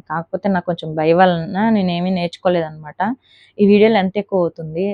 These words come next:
దయచేసి ఏమీ అనుకోవద్దు, నేను చెప్పాలనుకున్నది చెప్తున్నాను. మగ పిల్లలైనా ఆడపిల్లలైనా తల్లిదండ్రులను బాగా చూసుకోవాలండి. వాళ్ళు మనల్ని ఎంత జాగ్రత్తగా చూసుకుంటారో మనం వాళ్ళని అంతే జాగ్రత్తగా చూసుకోవాలి. వాళ్ళు చూసుకున్నంత బాగా మనమైతే పిల్లల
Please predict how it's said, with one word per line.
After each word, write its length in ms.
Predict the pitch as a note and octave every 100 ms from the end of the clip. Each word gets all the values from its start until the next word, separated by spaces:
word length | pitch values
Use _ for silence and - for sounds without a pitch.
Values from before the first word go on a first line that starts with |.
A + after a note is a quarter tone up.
| - E3
దయచేసి 440 | E3+ E3+ F#3 G3+
ఏమీ 280 | F#3 F#3 F3+
అనుకోవద్దు, 480 | F#3 E3 - D#3+ D#3+
నేను 180 | G#3 G3+
చెప్పాలనుకున్నది 760 | F3 D3 F3 F3 E3+ D#3+ D#3+ F3
చెప్తున్నాను. 560 | D3+ - - D#3 D3 D#3 A#3+ _ - - -
మగ 180 | F#3 F3
పిల్లలైనా 460 | - F#3 F#3 F3+ F3+
ఆడపిల్లలైనా 680 | E3 - E3+ E3+ D#3+ E3 G3+ - _ _ -
తల్లిదండ్రులను 520 | F3+ E3+ F3 F3 F3
బాగా 140 | E3 E3+
చూసుకోవాలండి. 640 | F3 - F3 D#3+ D#3+ D#3+
వాళ్ళు 220 | F3 E3 E3+
మనల్ని 240 | E3 E3
ఎంత 120 | E3 E3
జాగ్రత్తగా 360 | E3 D#3+ F3
చూసుకుంటారో 420 | F3 - E3+ F3+ G3
మనం 260 | E3+ F3 G3
వాళ్ళని 240 | F3+ F3+
అంతే 180 | D#3+ F#3
జాగ్రత్తగా 440 | F3+ E3 E3 F3 F3+
చూసుకోవాలి. 460 | E3+ - E3 F3
వాళ్ళు 220 | F3 F#3 F#3+
చూసుకున్నంత 420 | G#3 - G3 F#3
బాగా 260 | F3 F3 G3+
మనమైతే 460 | F3 E3 D#3+ A#3 - _ _ _ _
పిల్లల 240 | F3+ F3+